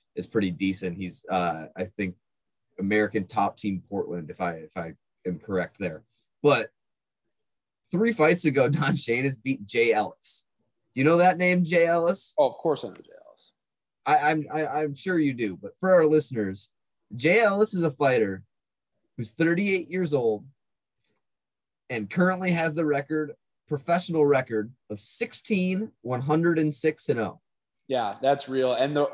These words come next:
Speaker 2: the reason why I know him is pretty much just for the meme aspect of when you're on Tapology and you're finding, like, opponents and you keep going and all of a sudden you just
Speaker 1: He's
Speaker 2: see
Speaker 1: got
Speaker 2: the record.
Speaker 1: multiple, like,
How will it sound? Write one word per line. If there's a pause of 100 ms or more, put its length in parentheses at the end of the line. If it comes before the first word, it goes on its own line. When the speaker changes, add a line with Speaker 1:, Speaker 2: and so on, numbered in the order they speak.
(160)
Speaker 2:
the
reason
why
I
know
him (560)
is (240)
pretty
much (120)
just
for
the
meme
aspect
of (420)
when
you're
on
Tapology (440)
and
you're
finding,
like,
opponents
and
you
keep
going
and
all
of
a
sudden
you
just
Speaker 1:
He's
Speaker 2:
see
Speaker 1:
got
Speaker 2:
the
record.
Speaker 1:
multiple,
like,